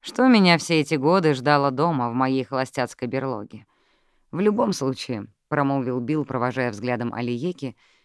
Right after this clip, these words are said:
который вместе с прислугой понёс остатки ужина на кухню. Почему бы нам сейчас не заняться изучением всех этих чертежей, чтобы я смог поскорее приступить к строительству дома?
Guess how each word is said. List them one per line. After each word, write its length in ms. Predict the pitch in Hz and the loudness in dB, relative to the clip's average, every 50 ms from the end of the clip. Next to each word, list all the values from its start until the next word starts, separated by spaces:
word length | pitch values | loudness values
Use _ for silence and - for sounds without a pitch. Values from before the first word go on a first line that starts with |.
| _ _ _ | _ _ _
который 320 | - 151 147 147 139 135 | -6 -6 -4 -2 -2 -2
вместе 380 | 127 131 147 143 131 - - 131 | -2 0 0 0 -2 -4 -8 -10
с 80 | - - | -10 -6
прислугой 540 | - 139 135 - - 147 151 143 151 139 | -6 -6 -6 -4 -6 -8 -6 -4 -4 -4
понёс 380 | - - 123 120 123 123 120 - | -4 -4 -4 -4 -4 -4 -6 -8
остатки 480 | 127 117 - - 131 - - - 123 - | -10 -10 -6 -6 -6 -6 -6 -10 -10 -8
ужина 320 | - 135 139 123 131 131 | -6 -6 -6 -4 -4 -4
на 140 | 127 127 123 | -4 -6 -6
кухню. 400 | - - - - - - - - - _ _ _ _ _ _ _ _ _ _ _ _ _ _ | -8 -12 -16 -16 -16 -16 -18 -18 -18 _ _ _ _ _ _ _ _ _ _ _ _ _ _
Почему 360 | - 180 - 262 277 277 247 | -6 -2 2 4 4 6 6
бы 80 | 214 | 6
нам 200 | 214 202 185 175 | 6 4 4 2
сейчас 400 | 170 - 175 151 - 196 190 - | 2 0 -4 -2 -2 -2 -2 -2
не 100 | 175 165 | -2 -2
заняться 440 | 151 151 147 147 156 160 156 - 143 | -2 0 0 0 0 -2 -4 -4 -6
изучением 600 | 131 120 135 127 - - 160 156 147 135 127 131 | -4 -2 -4 -4 -4 -4 -4 -2 0 0 -2 -4
всех 260 | - - - 165 127 | -4 -6 -6 -6 -6
этих 220 | 139 127 - 127 - | -6 -8 -10 -12 -14
чертежей, 680 | - - 139 131 - - 156 147 147 143 120 101 98 - _ - - - - | -10 -10 -10 -10 -8 -8 -8 -6 -4 -4 -4 -6 -8 -12 _ -20 -20 -20 -20
чтобы 260 | - - - 151 120 143 | -14 -6 -4 -2 0 2
я 80 | 139 | 0
смог 260 | 139 - 151 143 - | 2 2 0 -2 0
поскорее 460 | - 139 - - 135 123 131 151 175 175 | -4 -8 -6 -2 -2 0 0 0 0 -2
приступить 520 | - 139 127 - - 123 - 135 135 - | -4 -6 -6 -8 -10 -8 -8 -8 -8 -8
к 60 | - | -14
строительству 680 | - - - 123 123 117 110 - 113 - - - 113 | -14 -10 -6 -4 -4 -4 -6 -8 -12 -12 -12 -12 -10
дома? 360 | 117 - 98 98 95 107 - | -10 -10 -10 -12 -14 -18 -20